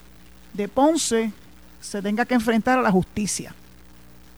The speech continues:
Lo interesante es que mientras el fei hace su trabajo, con las dificultades que siempre van a tener los,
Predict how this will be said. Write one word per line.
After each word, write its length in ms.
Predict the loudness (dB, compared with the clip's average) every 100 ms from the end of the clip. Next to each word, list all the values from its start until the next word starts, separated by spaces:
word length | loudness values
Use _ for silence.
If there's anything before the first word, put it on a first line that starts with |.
| -20 -20 -20 -20 -20 -6
Lo 100 | -2
interesante 920 | 0 4 4 4 4 2 4 6 6
es 260 | 4 -2 -6 -14 -20 -20 -20 -20 -20 -20 -20 -20 -20 -20 -20 -20 -4
que 160 | 0 4
mientras 420 | 4 4 6 6
el 100 | 4
fei 240 | 4 4 4
hace 200 | 4 2
su 140 | 0
trabajo, 560 | 4 6 8 6 0 -6 -16 -20 -20 -20 -20 -20 -20 -20 -20 -20 -20 -20 -20 -20 -20 -20 -20 -20 -20 -20 -20 -20 -20 -20 -20 -20 -20 -20 -20 -20 -20 -20 -20 -20 -2
con 340 | 2 4 4
las 180 | 4 2
dificultades 800 | 0 0 0 0 0 0 0 2
que 140 | 0
siempre 300 | 0 0 2
van 120 | 2
a 60 | 0
tener 320 | -2 -2 0
los, 220 | 0 0